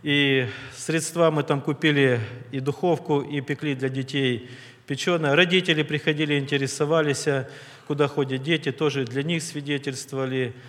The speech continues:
В общем, в каждый день, хоть мы приходили домой уставшие, без сил, но на сердце была огромная радость, что Господь стоит за этим делом, Господь благословляет и устраивает его.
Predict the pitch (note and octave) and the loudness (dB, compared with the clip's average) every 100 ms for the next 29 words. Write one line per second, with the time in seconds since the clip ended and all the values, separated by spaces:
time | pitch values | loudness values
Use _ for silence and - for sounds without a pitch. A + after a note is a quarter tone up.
0 | - - - - - _ _ _ - F3+ | -20 -20 -20 -20 -20 _ _ _ -2 -2
1 | - E3+ D3+ - - - - - - - | 0 0 -2 -6 -12 -14 -18 -20 -8 -2
2 | F3 E3 D#3 C#3 C3 A#2 - - - - | 0 -2 2 4 2 0 -12 -18 -14 -4
3 | D#3 D#3 D3 D3+ C#3 D3 D3 C3+ C3 C3 | -4 -2 0 0 0 0 2 0 0 0
4 | B2 B2+ - - E3 D3 - B2+ A#2 A#2 | -2 -4 -8 0 2 2 -2 -6 -4 -8
5 | - D#3+ C#3+ A#2 - - - D3 C#3+ C#3 | -4 0 0 -2 -10 -20 -10 -2 0 2
6 | - F3+ D3+ D3+ C#3 C3+ C3 C#3 F3+ F#3 | 2 2 2 0 4 2 2 0 2 2
7 | E3+ D#3 C#3+ C3+ B2+ A#2 - B2+ B2 A#2 | 4 4 4 2 2 -4 -4 -4 -4 -4
8 | - F#3 F3+ - D3+ C#3 C#3+ C3+ C#3 C3 | -2 0 0 -2 -4 -2 -2 -2 -4 -2
9 | C3+ B2 A#2+ B2 B2 - C#3+ A#2 A#2+ B2 | -2 0 -2 -4 -6 -2 -2 -2 -4 -4
10 | A#2 C#3 C#3+ F3 D3+ C3+ - B2 A2+ - | -4 -6 -2 0 0 -2 -6 -8 -8 -6
11 | C3+ B2+ B2 A#2 A2+ A#2 A2+ A2+ G2 | -2 -2 -2 -6 -6 -8 -4 -4 -6